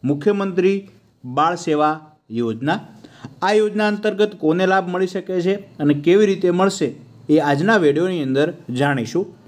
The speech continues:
આપ અમારી ચેનલની અંદર નવા હો તો ચેનલને સબસ્ક્રાઇબ કરજો, લાઈક કરજો અને તમારા દરેક મિત્રો સુધી શેર કરજો. તો ચાલો શરૂ કરીએ.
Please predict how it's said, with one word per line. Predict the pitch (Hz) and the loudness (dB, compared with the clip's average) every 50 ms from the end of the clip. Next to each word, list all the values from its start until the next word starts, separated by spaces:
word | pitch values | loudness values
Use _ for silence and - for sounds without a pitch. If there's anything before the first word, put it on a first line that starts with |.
| - - - | -14 -4 -2
આપ | 175 202 208 | 0 2 2
અમારી | 214 208 208 202 202 202 | 2 2 2 2 2 2
ચેનલની | 185 190 175 175 180 180 185 185 | 2 2 0 0 0 0 -2 -2
અંદર | 180 180 175 160 | 0 0 0 0
નવા | 147 139 143 160 165 | 2 2 2 2 2
હો | 165 180 190 151 - - - - _ _ _ | 4 2 2 0 0 -4 -12 -20 _ _ _
તો | - 131 | -12 -6
ચેનલને | 135 147 147 156 160 156 147 | -4 -4 -2 -2 -2 -2 -2
સબસ્ક્રાઇબ | 143 143 131 127 135 - - 156 165 170 | -2 -4 -8 -8 -8 -4 -2 0 0 0
કરજો, | 170 190 170 170 180 160 | 0 -2 0 2 2 2
લાઈક | 135 127 135 147 147 147 - | 4 2 2 0 -2 -2 0
કરજો | 180 170 175 190 220 | 0 2 4 4 2
અને | 233 226 - - - - _ _ 160 160 | 2 -2 -8 -18 -20 -20 _ _ -6 -4
તમારા | 165 170 170 165 165 | -2 0 0 0 2
દરેક | 156 151 156 175 202 202 - | 2 2 2 2 2 0 0
મિત્રો | 175 143 143 143 160 160 | -2 -2 -2 0 0 0
સુધી | 151 135 139 120 131 160 196 - - - - - | 0 0 -2 0 0 0 0 -2 -6 -16 -20 -20
શેર | - - - - 165 143 120 107 | -16 -10 -2 2 2 2 2 2
કરજો. | 107 110 107 104 107 107 | -2 -4 -4 -4 -4 -6
તો | 107 - 127 | -6 -6 -6
ચાલો | 123 165 165 175 190 208 214 208 - | -2 0 0 2 2 0 -2 -4 -8
શરૂ | - - 165 147 139 127 | -6 -2 0 2 2 0
કરીએ. | 117 123 117 110 107 101 98 95 | 0 -2 -2 -2 -4 -6 -8 -10